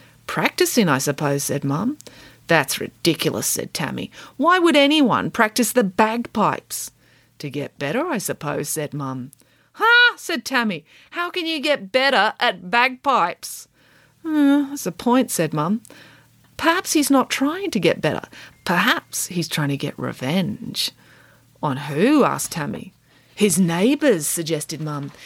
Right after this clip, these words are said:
"He's playing bagpipes to punish them for some terrible misdeed." "What sort of misdeed?" said Tammy.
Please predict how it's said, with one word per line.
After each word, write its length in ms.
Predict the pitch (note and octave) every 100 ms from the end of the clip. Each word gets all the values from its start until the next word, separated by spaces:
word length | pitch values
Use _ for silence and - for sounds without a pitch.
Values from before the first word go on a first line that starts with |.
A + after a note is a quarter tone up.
| - -
"He's 180 | A3 G3+
playing 320 | - A#3 F3
bagpipes 540 | D#3+ G3 G#3 G3+ E3
to 100 | -
punish 480 | G#3+ - D4+ C#4 G#3+
them 220 | - E3
for 100 | D#3
some 220 | E3+ E3+ F3
terrible 580 | - A#3 A#3 A#3 A3+
misdeed." 800 | A3+ A3 F#3 G#3+ A3+ A3 D#3+ G#2+ - _ - - _ _ _
"What 260 | B3+ C#4+ C4+
sort 320 | - B3 A#3
of 140 | A3 D#3
misdeed?" 560 | D3 - D3+ D3+ C#3
said 200 | - A#2
Tammy. 460 | - D3+ C#3 C#3